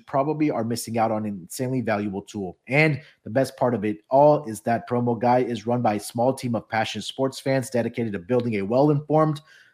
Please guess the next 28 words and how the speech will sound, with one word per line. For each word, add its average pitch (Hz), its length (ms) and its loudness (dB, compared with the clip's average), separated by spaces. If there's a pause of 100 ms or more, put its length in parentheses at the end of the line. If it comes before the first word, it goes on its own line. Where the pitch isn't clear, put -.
(120)
better 139 520 2
betting 131 380 0
community. 110 480 -8
So - 140 -6
go 151 180 4
to 175 80 4
promo 160 340 2
guide 139 200 4
dot 127 240 4
U 127 140 0
S 139 200 -2
and 117 80 -6
check 160 220 0
out 151 160 2
their 117 100 2
one 143 180 2
hundred 131 280 0
percent 139 340 -4 (400)
tracked, 208 380 4 (120)
transparent, 156 720 -2
and 147 280 0 (160)
proven 123 420 0
method 135 340 0
for 117 120 0
betting 120 440 -2
smarter. 107 480 -2
Once 139 200 -2
again, 156 340 4